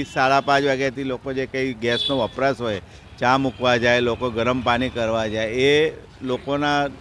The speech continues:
ત્યારે લોકોને ખબર પડી કે ગેસ આવતો નથી. એટલે અમને જેવા ફોન આવ્યા એટલે તપાસ કરી તો અહીં ગેસનું મોટું ભંગાણ છે. કામગીરી કરવા આવ્યા છે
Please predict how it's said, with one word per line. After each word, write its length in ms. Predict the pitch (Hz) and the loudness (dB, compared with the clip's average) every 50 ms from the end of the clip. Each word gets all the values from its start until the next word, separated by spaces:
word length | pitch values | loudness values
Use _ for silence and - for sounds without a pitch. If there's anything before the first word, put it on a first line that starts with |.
| - | -10
ત્યારે 300 | - - 120 127 135 151 | -4 -2 0 2 2 2
લોકોને 340 | 156 143 131 - 143 139 143 | 2 2 0 0 -2 -4 -2
ખબર 300 | 139 - 120 113 127 135 | -4 -4 -4 -2 -2 -2
પડી 320 | - 143 147 143 143 147 143 - - - - - | -2 -2 -2 -2 -2 -2 -4 -8 -12 -14 -14 -8
કે 120 | - - 131 | -4 -4 0
ગેસ 320 | 107 120 131 135 139 - 131 | 4 4 6 6 4 2 0
આવતો 340 | 113 113 113 - 160 170 | 0 0 0 0 0 2
નથી. 300 | 165 156 135 104 117 117 117 | 2 2 2 0 0 -2 -4
એટલે 200 | 117 117 135 143 | -4 -2 -2 -2
અમને 260 | 131 120 123 135 143 143 139 | 0 0 -2 -2 -2 -2 0
જેવા 380 | 117 127 131 135 139 139 139 | 0 0 2 2 4 2 2
ફોન 280 | - - 123 123 131 139 | 2 0 -2 0 2 2
આવ્યા 300 | 143 147 151 139 117 95 - - - - - - - | 4 4 6 4 2 0 -2 -8 -16 -20 -20 -20 -18
એટલે 180 | - - 120 139 | -10 -6 -6 -4
તપાસ 380 | - 131 120 - 143 147 143 - | -2 -2 -2 2 2 2 2 2
કરી 220 | - 147 143 151 147 | 0 0 0 0 2
તો 100 | 127 151 | 2 2
અહીં 220 | 135 143 147 123 | 2 2 2 2
ગેસનું 580 | 117 120 123 123 110 - - - - 156 147 143 | 2 2 2 2 0 -2 -10 -10 -6 -4 -2 0
મોટું 300 | 135 123 - 143 135 117 | 0 0 -2 -2 -2 0
ભંગાણ 400 | 110 107 107 107 123 135 139 131 | 0 0 2 4 4 4 4 2
છે. 140 | 139 143 147 147 - - - - - - - - - - | 0 0 -2 -2 -8 -12 -16 -18 -18 -18 -18 -18 -12 -4
કામગીરી 560 | - 117 127 139 143 135 139 147 147 160 143 | 0 2 2 2 2 2 2 2 2 2 2
કરવા 340 | 147 135 127 131 143 147 139 | 2 2 4 6 6 6 6
આવ્યા 320 | 131 123 139 156 160 147 | 6 8 8 6 6 4
છે 160 | 117 113 92 | 2 -2 -6